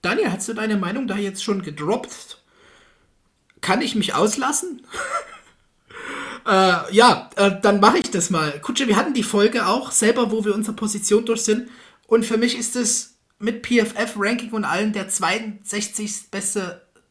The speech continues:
Tackle der Liga. Das heißt, einunddreißig Teams, jedes Team hat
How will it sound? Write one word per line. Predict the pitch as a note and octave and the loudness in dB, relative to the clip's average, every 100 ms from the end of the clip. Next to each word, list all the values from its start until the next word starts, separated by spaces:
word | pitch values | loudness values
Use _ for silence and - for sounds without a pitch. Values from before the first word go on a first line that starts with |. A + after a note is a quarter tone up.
| _ _ | _ _
Tackle | - G3+ G#3+ F3+ | -4 -4 -2 -6
der | F3 | -4
Liga. | E3+ G#3+ F3+ F#3+ | -2 0 0 -2
Das | F#3 - | -6 -6
heißt, | E3+ F#3 - - - - - - | -4 -2 -4 -6 -14 -20 -12 -2
einunddreißig | F#3+ A#3 - F#3 G3 G3+ | 0 0 -2 -4 -4 -6
Teams, | - F#3 F3+ - - | -8 -8 -8 -8 -6
jedes | F#3 G#3+ - | -6 -4 -6
Team | - G3+ D#3+ | -4 -6 -6
hat | E3+ | -8